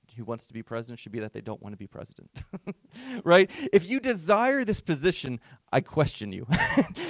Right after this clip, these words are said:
If you want to be in the government, you're probably not fit to rule us.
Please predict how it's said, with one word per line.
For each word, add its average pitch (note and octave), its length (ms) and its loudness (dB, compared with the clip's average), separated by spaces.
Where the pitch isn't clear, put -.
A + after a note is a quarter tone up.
If F3 180 6
you C4+ 160 6
want G#3+ 500 2
to F3 100 2
be F3 240 0
in E3 440 -2
the C#3+ 100 4
government, C3 560 2
you're B2 120 -2
probably C3+ 340 2
not A#2 220 -4
fit - 220 -6
to G#2+ 100 -4
rule G#2 320 0
us. - 340 -10